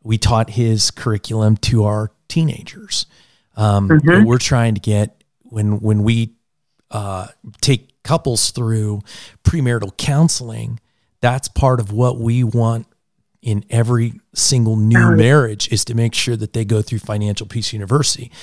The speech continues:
Speaker 1: It, it's, it's so important, but I don't see that really happening at the schools. And most cases when I'm talking to young people who are considering getting married, which, by the way,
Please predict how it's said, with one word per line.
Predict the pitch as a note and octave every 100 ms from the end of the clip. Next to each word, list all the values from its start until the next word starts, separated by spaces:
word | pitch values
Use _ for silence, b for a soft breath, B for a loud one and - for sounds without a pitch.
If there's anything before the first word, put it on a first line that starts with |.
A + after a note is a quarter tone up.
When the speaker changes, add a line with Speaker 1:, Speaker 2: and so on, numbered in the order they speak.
| B B _
Speaker 1:
It, | C3+ C3+ _
it's, | B2 - - - _ _ _ _
it's | C3 -
so | - - F3 C#3
important, | G#2+ - A3+ - G#2 G#2
but | A#2 - _
I | A#2 D3 F3
don't | D#3+ C#3 C#3+ C#3 F3+
see | - - - D#3 A#2+
that | G#2+ G2+ G2 - - - _ _ _ _ -
really | B2 C3+ C3 B2+ A2+
happening | - C3 D#3+ F#3 A#2+ G2 G2
at | G2 -
the |
schools. | - - - F#3+ C3 G#2 - - b b b b -
And | B2 - C3
most | C3 C3 C3 G#3+ A3+
cases | - D3 C3+ A#2+
when | A2 A2
I'm | A#2 C#3
talking | B2+ C#3 C3+ A2+
to | G#2
young | A2+ C3 D#3+
people | A2+ G#2+
who | G2+
are | G#2 G2+ -
considering | - - C#3+ A#2 G#2
getting | G#2+ G2
married, | A2+ D#3 A2 G#2 B B
which, | - -
by | E3 F3+
the | C#3
way, | C3+